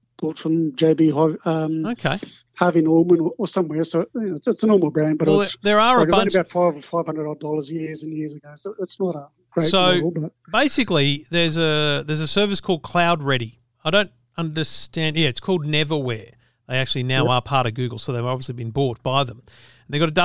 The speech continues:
Speaker 2: database of four hundred and fifty different models. Now, four hundred fifty is not a lot when you think about how many <laughs> laptops there are in the world. Um, but there's a few Acers, Acer Aspires, Acer Travel Mates. So there's a couple. And look, the bottom
Speaker 1: Mm-hmm.
Speaker 2: line is, y-,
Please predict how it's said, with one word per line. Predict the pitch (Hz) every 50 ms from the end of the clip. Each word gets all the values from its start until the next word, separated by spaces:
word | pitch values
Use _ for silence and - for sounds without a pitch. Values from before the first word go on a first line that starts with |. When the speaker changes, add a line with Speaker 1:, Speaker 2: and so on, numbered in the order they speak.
| 185 196
Speaker 2:
database | 175 180 175 - -
of | 156 -
four | - 233 233 175
hundred | 208 214 202 190
and | 180 147
fifty | - 180 - - 175
different | 151 156 - 165 139 139
models. | 143 143 135 107 107 117 143
Now, | 151 151 151 143 143 139 -
four | - - 233 277
hundred | 277 226 -
fifty | - 185 - - 151
is | 143
not | 143 127
a | 120
lot | 113 117 127 120 113 - -
when | 135 131
you | 120 -
think | 147 139 127
about | 117 113
how | 113 127 127
many | 127 120 113 110
<laughs> | 113
laptops | 117 - - - 214 196 - -
there | - 240 -
are | - 220 - - -
in | 233
the | - 156 131 - _
world. | 170 151 - - - _ - - - - - - - -
Um, | 143 151 160 156 156 151 147 143
but | 160 170
there's | 165 180 170 -
a | 202
few | - 285 294 220
Acers, | 160 185 214 - - 294 240 185
Acer | 185 185 - - 180
Aspires, | 160 - - - - - 165 165 165 165 170 175 175 175 175 151 170
Acer | 165 170 151 - - 175 165 165 165 160 160 - _ _ _
Travel | - - 175 175 165 165 170
Mates. | 160 160 165 170 170 165 -
So | - 180 170
there's | 180 202 208
a | 254
couple. | - - - 302 294 - - 135 120 165 254 262 - _ _ _ _ _ _ _ _ -
And | 214 277
look, | 285 -
the | - 165
bottom | 139 294 294 170
Speaker 1:
Mm-hmm. | 160
Speaker 2:
line | 147 143 165
is, | 208 202 170 - - - - _ _ _ _ _ _ _ _ _ _ -
y-, | 180 165 160 165